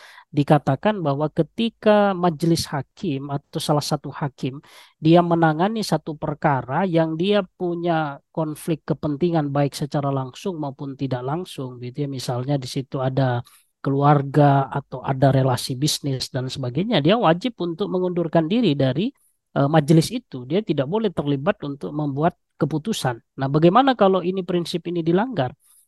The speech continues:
Dalam konteks ini, di dalam undang-undang ini dikatakan, maka putusan itu bisa dinyatakan tidak sah, gitu ya, bisa dinyatakan tidak sah, artinya bisa batal. Makanya dalam hukum itu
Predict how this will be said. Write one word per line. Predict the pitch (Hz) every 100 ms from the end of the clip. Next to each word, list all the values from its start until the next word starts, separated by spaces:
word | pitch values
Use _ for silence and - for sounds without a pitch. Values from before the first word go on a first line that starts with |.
| _ -
Dalam | 156 170 180 175
konteks | 180 170 165 -
ini, | 147 190 285
di | 180 165
dalam | 156 151 156 156
undang-undang | 156 151 151 143 143
ini | 143 240
dikatakan, | 190 156 143 131 - 277
maka | 214 131 - 123 127 233 - -
putusan | 180 175 175 185 175
itu | 180 262
bisa | 190 180
dinyatakan | 165 170 160 170 220 220
tidak | 196 160 143
sah, | - 131 - _ _ _ _
gitu | 143 139 127
ya, | 160
bisa | 151 - 147
dinyatakan | 147 135 127 123 202
tidak | 202 143 -
sah, | - - 120
artinya | 143 147 131 190
bisa | 185 - 131
batal. | 135 151 123 123
Makanya | 131 160
dalam | 190 160 156 147
hukum | 147 - 147 131
itu | - - 233